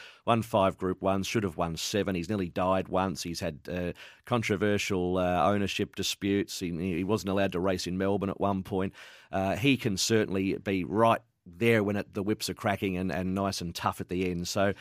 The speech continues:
it's all in all set up to be a classic race.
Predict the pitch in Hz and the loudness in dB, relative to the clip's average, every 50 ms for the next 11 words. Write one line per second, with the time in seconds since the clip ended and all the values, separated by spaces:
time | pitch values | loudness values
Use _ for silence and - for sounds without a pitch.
0 | - - - - - - 113 - - 147 170 180 175 156 127 127 127 113 113 101 | -10 -20 -18 -6 -2 -2 -2 2 4 6 8 8 8 8 6 6 6 4 4 2
1 | - - - 127 117 107 110 98 - - - 87 - - 107 95 92 90 87 - | 2 0 0 2 2 4 4 2 2 0 -6 -10 -6 -4 -2 -2 -2 -4 -4 -4
2 | - 95 87 - - - 85 82 - - - - | -4 -4 -4 -6 -10 -8 -8 -8 -8 -8 -10 -12